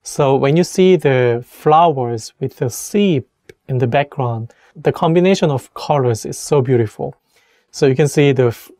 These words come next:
you know, yellow flowers in front of you, and over there, there's a, like, dark blue sea. Um, Uh, these days, I think there are more and more tourists to come to see this festival, so it'll be more crowded.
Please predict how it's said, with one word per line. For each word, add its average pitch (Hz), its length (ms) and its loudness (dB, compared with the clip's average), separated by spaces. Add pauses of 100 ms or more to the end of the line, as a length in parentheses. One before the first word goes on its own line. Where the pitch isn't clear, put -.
(140)
you 139 80 -4
know, 120 120 0
yellow 127 460 2
flowers 135 880 -2 (260)
in 127 120 -4
front 139 240 0
of - 220 -4
you, 156 320 2 (280)
and 135 140 0
over 131 200 0
there, 151 280 2
there's 113 340 -4
a, 113 300 -4
like, 135 260 -14
dark 120 320 0
blue 120 220 2
sea. 117 420 -2 (840)
Um, 127 520 0 (420)
Uh, 151 60 -2
these 175 320 2
days, 165 500 2
I 147 100 0
think 156 480 0
there 143 140 2
are 143 60 2
more 165 340 4
and 175 80 2
more 147 260 2
tourists 147 680 2
to 147 80 -2
come 156 520 -2
to - 180 -6
see 147 260 0
this 127 420 -2
festival, 165 680 0
so 170 160 -2
it'll 135 140 2
be 131 100 0
more 127 220 2
crowded. 135 680 -2